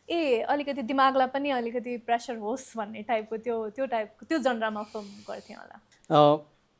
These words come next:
Speaker 2: हाम्रो यो चाहिँ अभिनय च्यालेन्जको मैले के प्रश्नहरू गरेँ तपाईँलाई?
Speaker 1: ए,
Speaker 2: अब
Speaker 1: हजुर।
Speaker 2: कति च्यालेन्ज भयो भएन, तर चाहिँ <laughs> एउटा यसले प-, पक्कै पनि, अ,
Speaker 1: हजुर।
Speaker 2: तपाईँको आइडिया, मुड, साइकोलोजी बुझ्न चाहिँ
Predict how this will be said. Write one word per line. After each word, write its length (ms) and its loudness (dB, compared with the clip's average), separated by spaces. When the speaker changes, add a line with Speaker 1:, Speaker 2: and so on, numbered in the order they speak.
Speaker 2:
हाम्रो 260 8
यो 160 10
चाहिँ 440 6
अभिनय 300 12
च्यालेन्जको 600 4
मैले 220 -4
के 100 -4
प्रश्नहरू 440 0
गरेँ 180 -2
तपाईँलाई? 320 -2
Speaker 1:
ए, 360 -10
Speaker 2:
अब 120 2
Speaker 1:
हजुर। 180 8
Speaker 2:
कति 120 6
च्यालेन्ज 340 8
भयो 300 10
भएन, 200 4
तर 440 6
चाहिँ 320 8
<laughs> 460 -2
एउटा 180 10
यसले 180 8
प-, 280 8
पक्कै 200 8
पनि, 300 6
अ, 20 -14
Speaker 1:
हजुर। 200 4
Speaker 2:
तपाईँको 340 6
आइडिया, 520 8
मुड, 420 8
साइकोलोजी 420 6
बुझ्न 260 4
चाहिँ 180 -4